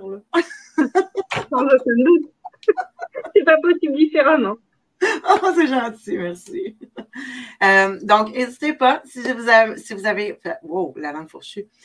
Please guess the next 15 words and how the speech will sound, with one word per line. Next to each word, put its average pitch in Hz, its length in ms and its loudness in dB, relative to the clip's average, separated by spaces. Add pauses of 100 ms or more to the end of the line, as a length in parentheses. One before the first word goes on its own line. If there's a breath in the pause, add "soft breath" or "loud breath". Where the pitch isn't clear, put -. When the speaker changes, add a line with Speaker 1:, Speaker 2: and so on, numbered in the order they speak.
(260 soft breath)
Speaker 1:
Si - 260 -14
vous 214 200 -6
avez 202 220 0
des 220 160 -8
questions, 190 580 -10 (1120)
euh, 160 320 -4 (100)
on 156 200 -6
va 156 140 -10
se 156 100 -18
faire 165 140 -6
un 165 80 -10
plaisir 170 320 -8
de 185 80 -8
vous 170 120 -6
répondre. 175 600 -10